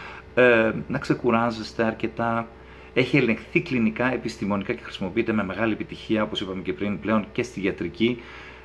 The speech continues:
Ε, γι' αυτό και δεν χωράει καμία αμφισβήτηση. Αυτά για σήμερα, αγαπητοί μου φίλοι.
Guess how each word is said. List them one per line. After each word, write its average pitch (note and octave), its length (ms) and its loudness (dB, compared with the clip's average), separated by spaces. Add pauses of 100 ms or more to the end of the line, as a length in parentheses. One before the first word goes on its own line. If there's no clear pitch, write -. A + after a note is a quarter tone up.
(120)
Ε, A#2 340 8
γι' A2 120 2
αυτό G2+ 160 -2
και A2+ 100 4
δεν A2 100 2
χωράει G#2 220 2
καμία G2 420 -4
αμφισβήτηση. D#2+ 680 -8 (1120)
Αυτά A#2+ 220 2
για G2+ 100 4
σήμερα, E2 580 -2 (1200)
αγαπητοί - 300 -6
μου D#2 100 0
φίλοι. C3 380 2